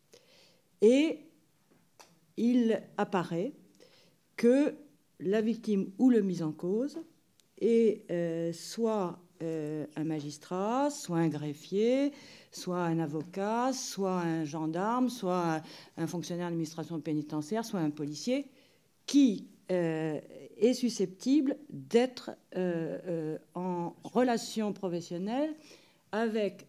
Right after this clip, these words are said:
les magistrats de la juridiction qui seraient en charge de l'enquête, avec les magistrats du parquet qui seraient en charge de l'enquête. Ça, c'est l'article quarante-trois, alinéa deux du Code de procédure pénale.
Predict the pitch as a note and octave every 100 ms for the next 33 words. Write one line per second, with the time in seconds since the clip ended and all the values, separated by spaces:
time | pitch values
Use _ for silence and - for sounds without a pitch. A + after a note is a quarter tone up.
0 | - D#3 F3+ G3 F3 E3+ - - A#3+ C4+
1 | C4+ - - D#3 C#3+ B3+ B3+ G3 G3+ G3
2 | E3+ - C4+ D4+ - - - F3+ - B3+
3 | A#3 F#3+ - A#3+ A3 F3+ D#3+ C3 C#3 C#3
4 | E3 D#3 D3+ D3+ A3+ F#3+ - - G#3+ G#3
5 | - F#3 E3+ G3+ F#3 D3 D3+ - - -
6 | - - _ - B3 B3+ G3+ F3+ B3 A#3+
7 | - - A#3+ G#3 G#3 F#3+ - D#3+ D3+ -
8 | E3 E3 D#3 D3 C#3+ D#3+ A3+ C#4 F#3+ F#3
9 | F3 D#3+ E3 F3 - E3 G#3+ A3+ - G3
10 | D#3+ -